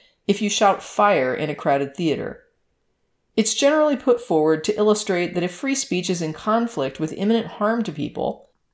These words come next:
that is not or should not be protected speech. In reality, however, I learned this example of speech that should not be protected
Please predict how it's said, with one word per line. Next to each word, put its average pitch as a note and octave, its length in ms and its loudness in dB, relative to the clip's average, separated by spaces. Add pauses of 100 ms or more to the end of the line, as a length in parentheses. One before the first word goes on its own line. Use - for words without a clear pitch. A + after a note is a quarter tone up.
(100)
that F#3 560 2
is A3+ 240 4
not C#3+ 400 0
or E3 100 0
should A3 320 -2
not C3 340 0
be D#3 140 -4
protected C#3 600 -6
speech. - 680 -6 (460)
In A3+ 160 6
reality, G#3+ 540 4
however, C#3 520 2
I F3+ 120 4
learned A3 520 4
this F#3 180 0
example F3 520 0
of C3+ 80 -2
speech - 600 -6
that A#2+ 140 0
should G#3 220 4
not F3 180 0
be E3+ 100 0
protected - 720 -2